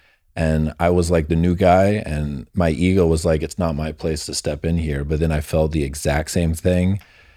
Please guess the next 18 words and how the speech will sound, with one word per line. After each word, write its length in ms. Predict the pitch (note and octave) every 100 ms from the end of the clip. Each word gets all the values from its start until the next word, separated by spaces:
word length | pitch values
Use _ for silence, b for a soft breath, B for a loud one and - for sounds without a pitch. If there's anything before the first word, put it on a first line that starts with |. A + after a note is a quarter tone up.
| b b _ -
uh, 380 | D2 C2+ B1+ B1+ -
just 300 | D#2 - -
completely 520 | F2 - F2+ F2 F2+
possessed, 760 | - D#2+ D#2+ E2+ F2 - - - _ _ _ F2+
did 140 | D#2
the 60 | D#2+
same 320 | - E2+ E2+
thing, 520 | - F2 F2 F2+ F#2 -
had 180 | E2
the 80 | D2+
same 320 | - F2 E2+
response. 720 | E2 - - E2 E2+ E2+ - - _ _ _ -
And 100 | E2
the 60 |
download 480 | D2+ F2 G2 F#2+ E2+
that 140 | E2+
I 120 | D2+ C#2
got 420 | C#2+ C2 C2+